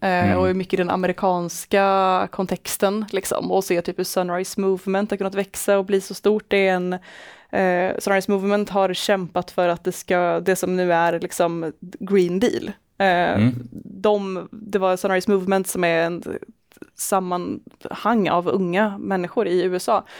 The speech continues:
Speaker 1: som, liksom, fick stora demokratiska ledamöter att, eh,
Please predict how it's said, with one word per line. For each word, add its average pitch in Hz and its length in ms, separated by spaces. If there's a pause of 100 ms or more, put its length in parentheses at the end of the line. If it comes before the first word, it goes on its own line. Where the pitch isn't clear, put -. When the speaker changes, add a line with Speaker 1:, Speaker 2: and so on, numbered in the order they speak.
(180)
Speaker 1:
som, 185 160
liksom, 180 240
fick - 380
stora 175 600
demokratiska 175 960 (160)
ledamöter 196 720
att, - 380
eh, - 100